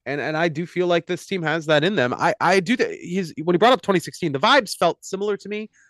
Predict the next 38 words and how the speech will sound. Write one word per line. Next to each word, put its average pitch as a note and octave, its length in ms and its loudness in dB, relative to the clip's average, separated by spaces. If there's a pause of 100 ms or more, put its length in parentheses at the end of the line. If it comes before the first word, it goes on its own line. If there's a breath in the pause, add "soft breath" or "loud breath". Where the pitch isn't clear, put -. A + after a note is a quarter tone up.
(160 soft breath)
Like, C3+ 220 -2
do C#3+ 120 0
I C#3 80 2
think D3 200 -6
this D3 140 -10
team D3+ 140 -6
can C#3 260 -6
go C3 140 -2
to C3 80 -6
the A#2+ 60 -14
Super C3+ 220 -14
Bowl? D#3 340 -2
No, A#2+ 400 -8
I B2 140 -10
do A2+ 100 -10
not. F#2+ 340 -10
I - 60 -12
do A#2+ 140 -12
not A2 180 -8
think A2 160 -10
anything A2 300 -10
close G#2+ 260 -12
to - 80 -20
that. G2 180 -12
Just - 220 -12
like A#2 160 -6
in A2 60 -14
twenty A2 220 -12
sixteen, G#2 440 -12 (420 loud breath)
I B2+ 80 -4
didn't, A#2 360 -6
I C3+ 60 -2
didn't D3 180 -2
believe C3 240 2
it A#2+ 80 -4
for A#2+ 100 -6
a G#2+ 60 -6
second. A2 420 -4